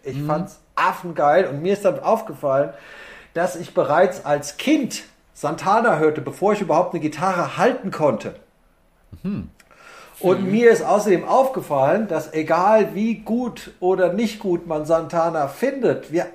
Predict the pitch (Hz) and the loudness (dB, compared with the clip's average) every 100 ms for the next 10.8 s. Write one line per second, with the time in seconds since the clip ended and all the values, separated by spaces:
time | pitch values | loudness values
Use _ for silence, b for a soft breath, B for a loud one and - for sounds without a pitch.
0 | - 226 233 202 196 175 165 151 139 131 | -4 0 0 0 -2 -2 -4 -4 -6 -4
1 | 127 135 123 127 - 131 127 - 127 - | -2 -2 -2 -6 -6 -8 -8 -2 -4 0
2 | 156 - 165 165 175 175 135 147 170 196 | -2 0 -2 0 -2 -4 0 2 2 0
3 | 190 190 196 202 269 269 - - _ B | -4 -2 -2 -2 -4 -6 -10 -20 _ B
4 | B B B B B 170 170 - 151 139 | B B B B B 0 0 0 0 2
5 | 214 220 165 156 139 - 156 180 151 151 | 0 0 -4 -2 -2 -4 0 2 2 2
6 | 151 101 165 160 185 - 175 180 190 180 | 0 -2 -4 0 0 2 2 2 -2 -2
7 | 196 220 214 190 - - 143 - 190 - | -2 -2 -4 -6 -6 -6 -8 -10 -10 -4
8 | 202 208 175 160 131 - - - 202 175 | -2 0 -2 -4 -8 -8 -10 -2 0 0
9 | - - _ _ _ _ _ - 107 120 | -4 -10 _ _ _ _ _ -8 -4 -2
10 | 196 - _ - 156 190 208 202 | -4 -8 _ -4 2 2 2 0